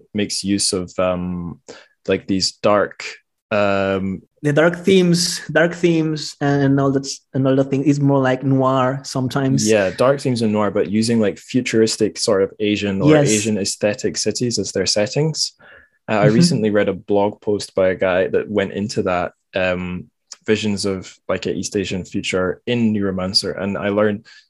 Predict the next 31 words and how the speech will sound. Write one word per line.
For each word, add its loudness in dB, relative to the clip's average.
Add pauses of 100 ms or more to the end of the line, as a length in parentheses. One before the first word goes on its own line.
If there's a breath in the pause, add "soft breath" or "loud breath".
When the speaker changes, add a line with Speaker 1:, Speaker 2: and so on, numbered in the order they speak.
(120)
Speaker 1:
like, 0 (200)
Neuromancer 0
does, 0
some 2
of 2
Neuromancer 0
does 0
take -4
place 0
in, -2
like, -2 (260)
Tokyo, -2
right? -2 (360)
Speaker 2:
Yeah. 0 (360)
Speaker 1:
Yeah, 0
so -2
that 2
makes -4
me -6
very 0
curious 0
'cause -4 (360 loud breath)
the, 0
Speaker 2:
Can 2
Speaker 1:
the 2
Speaker 2:
you, 0
can 8
you 6
Speaker 1:
blogger 6
Speaker 2:
send 6
me 6